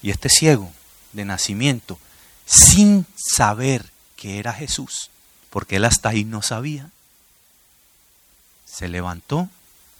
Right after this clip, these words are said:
fue y se lavó la cara. Obedeció.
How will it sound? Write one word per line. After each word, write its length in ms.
fue 360
y 80
se 180
lavó 240
la 140
cara. 260
Obedeció. 760